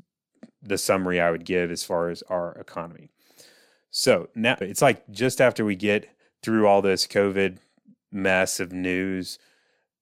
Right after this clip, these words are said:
it's like that's finally starting to maybe slow down. All of a sudden we have this war, and then it's, so now that's all in the news, and it's ter-, it's terrible. Nobody wants to see that happen,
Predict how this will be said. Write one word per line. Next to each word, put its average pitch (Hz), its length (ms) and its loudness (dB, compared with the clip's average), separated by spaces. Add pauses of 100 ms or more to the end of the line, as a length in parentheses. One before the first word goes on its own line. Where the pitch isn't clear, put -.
(140)
it's - 280 -6
like 98 220 2
that's - 280 -2
finally 95 420 -2
starting 98 380 0
to 98 80 -8
maybe 123 680 -8 (340)
slow 131 260 0
down. 135 340 2 (300)
All 98 160 2
of 101 60 4
a 95 40 0
sudden 98 240 0
we 95 100 -4
have 92 200 2
this - 360 -6
war, 110 500 2
and 92 160 -2
then 87 200 -6
it's, - 300 -12
so 101 100 -4
now 95 340 0
that's 92 260 0
all 101 360 0
in 98 60 -4
the 95 80 -6
news, 90 520 -6 (380)
and 90 320 -4
it's 87 140 -8
ter-, 113 340 2
it's 101 180 -8
terrible. 95 520 0 (600)
Nobody 98 300 -2
wants 90 180 -4
to - 60 -8
see 98 140 -8
that 87 160 -4
happen, 87 360 -4